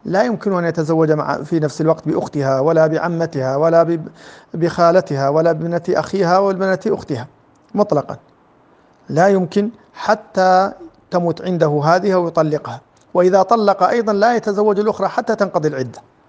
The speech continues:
فإذا انقضت عدتها فلا مانع أن يتزوج أختها، لا إشكال في ذلك، هذا معلوم. أما وهذه في عصمته فقط، أنها اختلفت معه أو كرهته ولم تطلق عليه بعد، لا هو طلقها بنفسه ولا القاضي طلقها عليه،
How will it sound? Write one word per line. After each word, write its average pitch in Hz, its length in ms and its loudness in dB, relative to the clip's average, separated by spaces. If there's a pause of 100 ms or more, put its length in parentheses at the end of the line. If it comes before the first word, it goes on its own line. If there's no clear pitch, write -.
(480)
فإذا 202 220 2
انقضت 151 380 -2
عدتها 190 420 -2
فلا 247 220 0
مانع 151 240 0
أن 147 60 -4
يتزوج 139 420 -2
أختها، 139 640 -4
لا - 140 -2
إشكال 131 340 -2
في 135 100 -4
ذلك، 131 300 -4
هذا 139 140 0
معلوم. 147 300 -2 (480)
أما 160 280 2
وهذه 160 480 2
في 165 220 -4
عصمته 160 460 -4
فقط، 160 340 -2
أنها 160 420 0 (360)
اختلفت 165 460 2
معه 151 280 0
أو 143 80 2
كرهته 156 480 0
ولم 165 280 0
تطلق 160 480 0
عليه 156 260 0
بعد، 156 220 2 (360)
لا 160 160 6
هو 175 180 4
طلقها 160 520 2
بنفسه 170 420 -2
ولا 170 240 2
القاضي 160 400 2
طلقها 156 480 0
عليه، 170 320 0